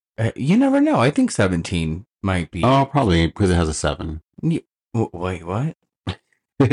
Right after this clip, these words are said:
Speaker 1: Why? Is seven a lucky number for people?
Speaker 2: Yeah, of course. Like, people that gamble, I think, right? Isn't it lucky number seven?
Speaker 1: My sister Crystal likes to gamble, or she used to. I don't know if she does anymore, but I should ask her.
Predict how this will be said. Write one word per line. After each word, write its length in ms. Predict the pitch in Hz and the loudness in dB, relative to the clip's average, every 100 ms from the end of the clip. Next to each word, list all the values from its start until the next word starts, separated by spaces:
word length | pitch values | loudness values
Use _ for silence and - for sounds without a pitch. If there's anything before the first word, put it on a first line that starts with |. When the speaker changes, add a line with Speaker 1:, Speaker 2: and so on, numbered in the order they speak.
| - - | 0 -2
Speaker 1:
Why? 340 | 98 117 143 | 0 0 0
Is 260 | 82 50 - | -2 -4 -6
seven 340 | - 95 104 | -2 -2 2
a 60 | 104 | 2
lucky 280 | 98 92 98 | 2 0 0
number 280 | 90 90 107 | 0 -2 -4
for 160 | 123 | -6
people? 420 | - 139 - 185 - | -6 -6 -4 -4 2
Speaker 2:
Yeah, 280 | 104 175 226 | 4 4 2
of 140 | - | 0
course. 840 | 127 214 294 90 80 80 - - - - | 2 2 4 4 2 0 -4 -8 -8 -2
Like, 160 | 95 | 0
people 240 | 107 107 117 | 2 4 4
that 220 | 101 90 | 4 2
gamble, 400 | 90 92 98 87 | 0 2 2 2
I 120 | 82 | 0
think, 340 | - 78 80 | -2 -6 -2
right? 160 | 92 101 | 0 2
Isn't 180 | 104 110 | 2 2
it 80 | 95 | 2
lucky 260 | 98 - | 0 2
number 220 | 95 95 | 2 2
seven? 500 | 92 101 98 101 104 - _ - | 0 0 0 0 -2 -6 _ -4
Speaker 1:
My 180 | 117 117 | 0 2
sister 360 | - 123 123 | 2 0 0
Crystal 380 | - 107 - 92 | 0 -2 0 0
likes 220 | 82 82 | -2 -6
to 80 | 90 | -8
gamble, 460 | 85 82 82 82 82 | -4 -2 -2 -2 0
or 140 | 127 127 | 0 0
she 180 | - | 0
used 280 | 113 110 - | 2 0 -2
to. 140 | 90 82 | -2 -2
I 60 | |
don't 80 | 101 | 0
know 100 | 95 | 0
if 60 | 87 | -2
she 120 | 82 | -4
does 180 | 80 80 | -4 -4
anymore, 440 | 78 78 73 73 - | -4 -4 -6 -6 -4
but 240 | 85 - | -2 -2
I 120 | - 92 | -6 -4
should 160 | 87 | -2
ask 260 | 82 76 - | -2 -4 -8
her. 180 | 67 | -8